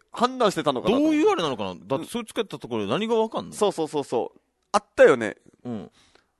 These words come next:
Speaker 1: なんかあったけどな。なんなんかな？あのパウダーは。謎のパウダーは。
Speaker 2: うん。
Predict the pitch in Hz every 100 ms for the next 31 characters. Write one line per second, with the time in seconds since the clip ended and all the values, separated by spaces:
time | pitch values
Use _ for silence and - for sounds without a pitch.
0 | _ _ 202 370 - 415 - - - -
1 | 170 147 107 107 95 - - _ _ _
2 | 98 143 233 302 240 139 110 98 127 110
3 | - 147 131 107 90 - 135 156 170 190
4 | - 160 123 107 92 -